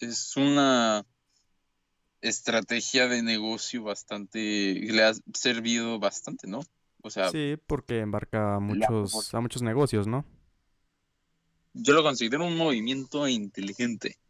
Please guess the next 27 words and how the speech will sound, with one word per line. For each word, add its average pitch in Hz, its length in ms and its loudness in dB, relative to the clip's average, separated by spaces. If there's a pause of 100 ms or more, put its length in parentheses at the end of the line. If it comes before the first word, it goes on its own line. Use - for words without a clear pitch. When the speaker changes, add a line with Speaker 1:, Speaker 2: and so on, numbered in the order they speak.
(480)
Speaker 2:
Es - 80 -20
un 156 80 2
movimiento 139 380 -2
inteligente, 127 800 0
pero 113 220 2
al 107 60 4
mismo 117 140 2
tiempo, 135 680 2 (1800)
ah, 117 1000 2
a 110 80 2
ver, 110 260 2
¿qué 127 100 0
opinas 156 420 0
de 120 120 2
Amazon 120 440 0
en 104 140 -2 (200)
plan 107 300 0
de... 107 840 -2 (1900)
o 135 80 2
sea, 123 100 4
tú, 139 200 2
tú 143 140 0
sabes 123 300 2
que 113 140 2
Amazon 110 440 2
no 107 160 4
da 101 380 2